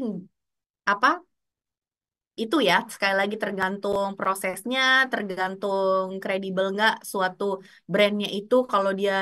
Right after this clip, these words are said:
memang G M O gitu. Jadi memang resikonya banyak, makanya kita memilih untuk menghindari. Makanya ada klaim non-G M O gitu. Jadi bukan berarti G M O itu buruk gitu kan,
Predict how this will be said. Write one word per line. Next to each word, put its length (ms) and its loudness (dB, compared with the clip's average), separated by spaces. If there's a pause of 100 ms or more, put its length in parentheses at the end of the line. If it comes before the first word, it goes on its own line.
(140)
memang 260 -2
G 20 0 (140)
M 120 -8
O 20 4 (160)
gitu. 200 -6
Jadi 120 -2 (120)
memang 220 2 (560)
resikonya 480 2 (100)
banyak, 180 2 (100)
makanya 280 -2 (100)
kita 140 -4 (100)
memilih 360 0
untuk 220 -4
menghindari. 480 0 (100)
Makanya 280 -2 (100)
ada 180 2 (180)
klaim 280 0 (180)
non-G 280 -2 (200)
M 80 -6
O 280 -8 (400)
gitu. 200 -6 (120)
Jadi 180 0
bukan 240 0
berarti 280 0 (160)
G 20 0 (140)
M 80 -4
O 120 -10
itu 120 -8 (140)
buruk 380 0 (140)
gitu 140 -4 (100)
kan, 120 2